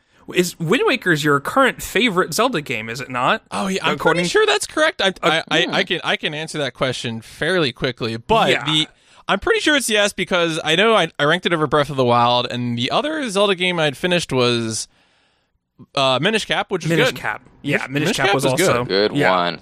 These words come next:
Speaker 2: Uh, but,
Speaker 3: Fucking
Speaker 2: like, I
Speaker 3: actually,
Speaker 2: think
Speaker 3: you know what?
Speaker 2: Yeah.
Speaker 3: I should buy that on the Wii U Virtual Console. That
Speaker 2: Ooh.
Speaker 3: sprite work is fantastic.
Speaker 1: Oh, have you, have you played Minish Cap, uh, Steven?
Speaker 3: Yeah, it's been ages though. I don't
Speaker 1: Minish
Speaker 3: have a
Speaker 1: Cap's
Speaker 3: card anymore, but I had
Speaker 1: good.
Speaker 3: it on G B A.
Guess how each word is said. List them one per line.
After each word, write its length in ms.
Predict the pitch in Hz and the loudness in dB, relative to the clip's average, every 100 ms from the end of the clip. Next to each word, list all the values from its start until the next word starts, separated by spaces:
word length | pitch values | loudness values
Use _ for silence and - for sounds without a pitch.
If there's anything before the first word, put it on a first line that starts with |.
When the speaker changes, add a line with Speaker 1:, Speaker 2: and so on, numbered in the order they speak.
| - | -2
Speaker 2:
Uh, 300 | 120 117 117 | 0 2 0
but, 200 | 107 - 156 | -2 0 2
Speaker 3:
Fucking 140 | 170 | 4
Speaker 2:
like, 140 | 175 | 2
I 40 | 170 | 2
Speaker 3:
actually, 200 | 170 415 | 2 0
Speaker 2:
think 120 | 143 | 0
Speaker 3:
you 60 | 165 | 2
know 120 | 170 | 4
what? 260 | 170 175 - | 4 2 -4
Speaker 2:
Yeah. 260 | 120 120 135 | -4 -4 -2
Speaker 3:
I 120 | 139 | -2
should 180 | 147 135 | -2 0
buy 180 | 117 107 | 0 0
that 220 | 104 101 | 0 -2
on 120 | 95 | -4
the 80 | 90 | -8
Wii 160 | 92 92 | -10 -12
U 80 | 90 | -10
Virtual 320 | 95 - 87 | -12 -8 -8
Console. 300 | 90 87 110 | -8 -8 -4
That 140 | 110 120 | -2 -4
Speaker 2:
Ooh. 20 | |
Speaker 3:
sprite 320 | 101 117 110 | -2 0 2
work 260 | 131 131 - | 2 2 0
is 180 | - - | -20 -18
fantastic. 680 | 95 98 - - - - - | -20 -20 -20 -20 -20 -16 -2
Speaker 1:
Oh, 100 | 147 | 2
have 120 | 160 | 2
you, 140 | 185 175 | 0 -2
have 100 | 170 | -4
you 80 | 175 | -2
played 260 | 160 156 180 | 0 0 0
Minish 260 | 208 214 | -4 -4
Cap, 300 | 233 226 240 - | -2 -2 -4 -4
uh, 160 | 226 | -2
Steven? 440 | 214 254 247 302 269 _ _ _ | -2 -2 -2 -2 -6 _ _ _
Speaker 3:
Yeah, 260 | 123 117 104 | -2 2 2
it's 100 | 104 | 0
been 140 | 131 | -4
ages 340 | 110 104 90 - | -2 -2 -4 -6
though. 240 | 82 82 | -2 0
I 60 | 123 | 0
don't 100 | 156 | 2
Speaker 1:
Minish 100 | 156 | 0
Speaker 3:
have 20 | |
a 40 | 127 | 0
Speaker 1:
Cap's 80 | 110 | 0
Speaker 3:
card 180 | 107 92 | 0 0
anymore, 320 | 92 90 85 | -2 -2 0
but 140 | 92 | 0
I 40 | - | 0
had 140 | 95 | 0
Speaker 1:
good. 60 | 87 | -2
Speaker 3:
it 20 | 87 | -8
on 100 | 90 | -8
G 140 | 92 | -10
B 140 | 87 | -6
A. 180 | 87 87 | -6 -6